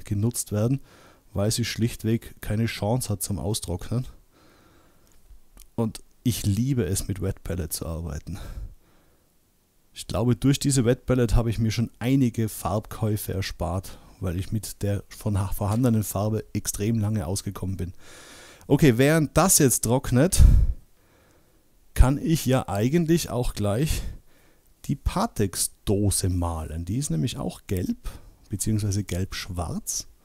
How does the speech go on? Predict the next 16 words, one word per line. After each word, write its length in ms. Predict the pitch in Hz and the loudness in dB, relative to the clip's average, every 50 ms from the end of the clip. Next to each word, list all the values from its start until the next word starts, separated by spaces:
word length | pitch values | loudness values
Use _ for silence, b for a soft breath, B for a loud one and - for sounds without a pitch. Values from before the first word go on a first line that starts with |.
| b b b b b b b b b b b b b _ b b b b b b b b b _ _ _ _ _ _ _ _ _ _ _ _ _ _ _ _ _ _ _ _ _ _ _ _ _ _ _ _ _ _ _ _ _ _ _ _ - - | b b b b b b b b b b b b b _ b b b b b b b b b _ _ _ _ _ _ _ _ _ _ _ _ _ _ _ _ _ _ _ _ _ _ _ _ _ _ _ _ _ _ _ _ _ _ _ _ -12 -10
Das 240 | 113 120 - - - | -8 -8 -8 -8 -6
war 120 | - 113 | -6 -6
ein 120 | 110 110 - _ _ _ _ _ _ _ _ _ _ - | -6 -8 -10 _ _ _ _ _ _ _ _ _ _ -2
Tacken 360 | - - - - - - 156 | -2 -2 -4 -6 -6 -6 -6
zu 200 | - - - 117 | -4 -4 -6 -6
viel 500 | - - - - - - 143 139 143 143 | -6 -8 -12 -8 -4 -2 -2 -2 -2 -4
Farbe. 500 | - - - 143 151 156 165 190 233 240 - - - _ _ _ b b b b b b b b b b b b _ _ - - | -6 -6 -6 -4 -4 -4 -4 -4 -6 -6 -10 -14 -20 _ _ _ b b b b b b b b b b b b _ _ -18 -10
Mal 200 | - - 117 113 | -6 -6 -4 -4
schauen, 380 | - - 113 117 120 131 123 | -4 -6 -4 -4 -4 -4 -4
ob 140 | - 110 113 | -6 -6 -6
ich 180 | 110 110 - - | -6 -6 -6 -6
genug 380 | - 113 113 117 123 127 - | -4 -4 -2 -2 -4 -4 -8
Farbe 460 | - - - 110 113 117 117 117 113 104 | -12 -10 -6 -4 -2 -2 -2 -2 -2 -4
jetzt 240 | 104 101 - - | -4 -4 -6 -6
hier 160 | - - 113 110 | -4 -2 -2 0
n-, 240 | 107 101 101 101 | 0 -2 -2 -4